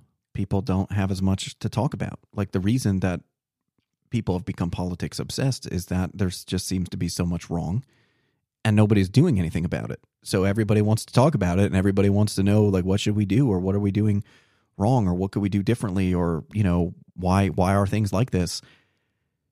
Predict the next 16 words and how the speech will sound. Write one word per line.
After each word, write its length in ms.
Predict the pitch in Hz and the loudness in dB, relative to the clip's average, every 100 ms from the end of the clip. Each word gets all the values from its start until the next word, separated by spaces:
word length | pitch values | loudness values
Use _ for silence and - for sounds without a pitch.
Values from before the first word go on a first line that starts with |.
| _ _ _ _ _ - | _ _ _ _ _ -2
And 120 | 117 | 0
it's 100 | 117 | 0
just, 240 | - 127 - _ - | 0 -4 -4 _ -2
you 100 | 131 | 2
know, 220 | 107 101 _ _ _ _ _ _ _ _ _ _ _ _ _ _ _ _ _ _ _ _ _ _ _ _ 131 | 2 0 _ _ _ _ _ _ _ _ _ _ _ _ _ _ _ _ _ _ _ _ _ _ _ _ -2
it, 100 | - | 0
it's 140 | 135 - | 0 2
dangerous 520 | 123 220 151 123 110 | 2 4 4 4 2
also 380 | 127 160 107 98 | 0 2 0 2
because 640 | 104 139 107 104 101 - _ _ _ _ _ _ _ _ _ _ _ | 0 0 2 2 0 -6 _ _ _ _ _ _ _ _ _ _ _
we're 220 | 165 117 | -4 -4
creating 720 | - 123 127 160 185 151 135 _ - | 0 0 2 2 2 2 -2 _ -2
all 320 | 107 123 147 | 2 4 4
of 200 | 139 117 | 2 0
these 640 | 113 104 101 101 98 - - _ _ _ _ _ _ _ _ _ _ - | 0 2 2 0 -2 -10 -14 _ _ _ _ _ _ _ _ _ _ -2
fragilities, 840 | 117 95 104 107 85 87 - - | 0 2 2 2 -2 -8 -10 -12